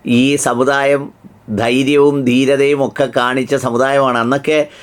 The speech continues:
ഈ പറയുന്ന സമുദായത്തിൻ്റെ സംഭാവനകളാണ് ഈ സ്വാതന്ത്ര്യത്തിലേക്ക് വഴിതെളിച്ചത്, അവരുടെ രക്തസാക്ഷിത്വമാണ്. ഒപ്പം നിൽക്കുകയായിരുന്നു. ഒന്നാലോചിച്ച് നോക്ക്, എത്ര വികാരമാണ്. അല്ലെങ്കിൽ ആരെങ്കിലും ഈ പറയുന്ന,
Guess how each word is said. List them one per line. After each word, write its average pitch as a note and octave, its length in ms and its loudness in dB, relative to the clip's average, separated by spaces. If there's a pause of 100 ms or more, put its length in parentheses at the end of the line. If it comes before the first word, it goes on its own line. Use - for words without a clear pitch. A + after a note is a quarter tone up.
(200)
ഈ C3 180 2
പറയുന്ന C#3+ 400 0
സമുദായത്തിൻ്റെ C#3+ 680 0
സംഭാവനകളാണ് C#3+ 960 0
ഈ C#3+ 160 0
സ്വാതന്ത്ര്യത്തിലേക്ക് C3 760 0
വഴിതെളിച്ചത്, B2 540 0
അവരുടെ C3 300 2
രക്തസാക്ഷിത്വമാണ്. D3 1080 -2 (420)
ഒപ്പം F3+ 300 0
നിൽക്കുകയായിരുന്നു. E3+ 540 0
ഒന്നാലോചിച്ച് D3+ 580 -2
നോക്ക്, D#3 140 0
എത്ര E3 220 -2
വികാരമാണ്. E3 520 2
അല്ലെങ്കിൽ D3 320 0
ആരെങ്കിലും D#3+ 760 0 (500)
ഈ D3 240 2
പറയുന്ന, C#3+ 720 0